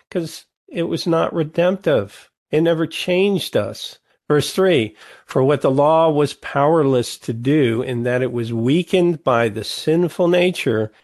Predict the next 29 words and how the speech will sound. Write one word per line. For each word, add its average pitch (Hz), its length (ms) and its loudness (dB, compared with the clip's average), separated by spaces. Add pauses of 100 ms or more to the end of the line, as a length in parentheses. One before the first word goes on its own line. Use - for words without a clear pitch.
(160)
God 131 600 2
did 110 520 0 (280)
by 107 160 -2
sending 139 440 0
his 123 160 0
own 147 200 4
Son 120 420 2
in 117 180 -4
the 110 100 -4
likeness 131 500 -2
of 143 80 -2
sinful 156 380 0
man 110 480 2 (340)
to 120 140 0
be 123 280 0
a 120 200 -2
sin 190 400 0
offering." 143 640 0 (300)
How 123 100 -4
about 131 200 -2
that? 123 340 -2 (380)
"And 139 140 2
so - 200 4
he 160 180 2
condemned 170 960 0
sin 120 720 0 (300)
in 113 320 -4
sinful 131 920 -2 (200)
man, 107 640 -4